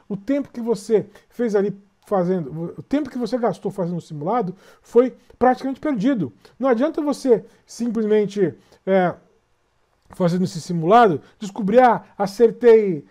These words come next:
é, setenta por cento." A, o, o objetivo é que você tenha um, um acréscimo, tenha um ganho incremental. Pra você ter esse ganho, esse ganho, é, acima, <laughs> né, esse,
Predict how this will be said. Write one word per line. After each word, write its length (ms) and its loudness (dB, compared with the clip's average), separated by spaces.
é, 100 -6
setenta 420 0
por 200 -6
cento." 400 -4
A, 220 -4
o, 320 2
o 20 4
objetivo 480 0
é 20 -6
que 120 -8
você 440 2
tenha 280 4
um, 360 0
um 120 0
acréscimo, 720 -2
tenha 260 -2
um 120 -2
ganho 420 2
incremental. 880 0
Pra 100 -2
você 240 -4
ter 120 -4
esse 260 -4
ganho, 480 0
esse 220 -8
ganho, 480 0
é, 540 0
acima, 960 0
<laughs> 20 -20
né, 340 0
esse, 360 -4